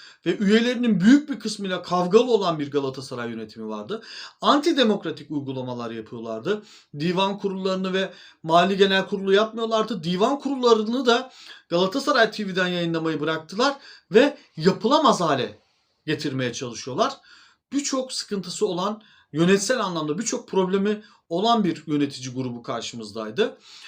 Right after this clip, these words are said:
Projelerin zaten hiçbirini gerçekleştiremediler. Galatasaray Adası,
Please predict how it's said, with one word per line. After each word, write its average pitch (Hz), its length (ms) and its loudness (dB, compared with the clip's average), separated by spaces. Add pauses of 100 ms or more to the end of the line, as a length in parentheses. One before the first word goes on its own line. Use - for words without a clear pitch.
(200)
Projelerin 269 580 2
zaten 254 400 -2
hiçbirini 220 400 -4
gerçekleştiremediler. 160 1200 -6 (280)
Galatasaray 170 640 0
Adası, 151 560 0